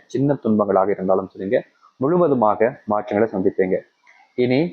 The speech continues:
குடும்பத்துக்குள்ள நிம்மதி உண்டாகும், சந்தோஷங்கள் பெருகும். யாரால உங்களுடைய வாழ்க்கையில இது நாள் வரைக்கும் துன்பங்கள் அதிகரிச்சிச்சோ அவர்களாலேயே உங்களுடைய வாழ்க்கையில் இருக்கக்கூடிய சின்ன சின்ன துன்பங்களும் நீங்கி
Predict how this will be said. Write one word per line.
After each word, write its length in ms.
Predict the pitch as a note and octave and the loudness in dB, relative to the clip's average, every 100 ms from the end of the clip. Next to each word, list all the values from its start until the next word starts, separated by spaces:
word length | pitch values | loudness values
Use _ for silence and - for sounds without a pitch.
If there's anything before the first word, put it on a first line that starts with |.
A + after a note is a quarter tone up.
| - - | -6 -2
குடும்பத்துக்குள்ள 600 | E3+ F#3 F#3 C#3+ A#2+ B2 C#3+ A2 | 0 0 0 2 4 2 2 -2
நிம்மதி 340 | A2 B2+ B2+ G#2 | 0 2 2 2
உண்டாகும், 380 | F#2+ F#2+ F#2+ F2+ _ - | 2 0 -2 -8 _ -8
சந்தோஷங்கள் 600 | A2 B2+ - A#2 A2+ A#2 | -2 -2 0 0 0 2
பெருகும். 340 | G2+ F#2+ F#2+ - _ _ _ | 0 -2 -10 -16 _ _ _
யாரால 440 | A2+ A2+ C3 C#3+ E3 | 0 2 2 2 2
உங்களுடைய 280 | D3 C3 A2+ | 2 2 4
வாழ்க்கையில 320 | A2 A#2 C3+ A2+ | 2 2 2 2
இது 100 | A2+ | 2
நாள் 120 | A2+ | 0
வரைக்கும் 260 | A2 A2+ B2+ | 0 -2 -2
துன்பங்கள் 380 | A#2 A#2 A#2 G#2 | 0 0 2 2
அதிகரிச்சிச்சோ 500 | G2+ G#2+ G#2 - G2+ C3+ - - - G#2+ | 2 0 -2 -2 -2 -2 -6 -20 -10 -4
அவர்களாலேயே 500 | A2+ B2 C3 B2+ C#3 | -2 0 2 2 2
உங்களுடைய 280 | D#3 A2+ G#2 G2 | 4 4 4 4
வாழ்க்கையில் 300 | G#2+ A2 G#2+ | 2 0 -2
இருக்கக்கூடிய 380 | - - G2+ A2+ - - | -4 -2 2 2 0 -4
சின்ன 140 | B2+ C3+ | 0 0
சின்ன 120 | C3+ A#2+ A2 | 0 0 0
துன்பங்களும் 420 | G#2+ A2 G#2+ G2 | 2 2 2 0
நீங்கி 220 | F#2+ G#2+ | -2 0